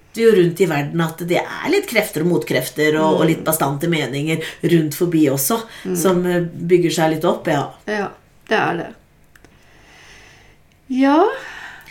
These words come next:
Speaker 2: det er vel det vi har å si om, eh, det som foregår i uke førtiåtte.
Speaker 1: Ja,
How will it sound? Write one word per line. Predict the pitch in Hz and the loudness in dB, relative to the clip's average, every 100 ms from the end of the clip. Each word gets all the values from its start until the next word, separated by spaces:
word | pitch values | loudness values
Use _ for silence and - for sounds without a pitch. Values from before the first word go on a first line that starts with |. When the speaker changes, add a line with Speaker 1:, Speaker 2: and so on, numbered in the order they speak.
| - | -2
Speaker 2:
det | 330 | 2
er | 269 196 | 2 2
vel | 240 | 0
det | 226 220 | 4 4
vi | 233 | 4
har | 254 233 190 202 | 0 0 0 0
å | 233 | -2
si | - 190 233 | -2 -4 -2
om, | 214 214 214 214 | 0 0 0 0
eh, | 214 208 202 | 0 0 0
det | 190 180 | 0 0
som | 214 208 | -2 -4
foregår | 214 170 190 190 | -2 -2 0 0
i | 202 | 0
uke | 175 180 | -2 -6
førtiåtte. | 175 175 180 - | -6 -4 -6 -6
Speaker 1:
Ja, | 262 | -8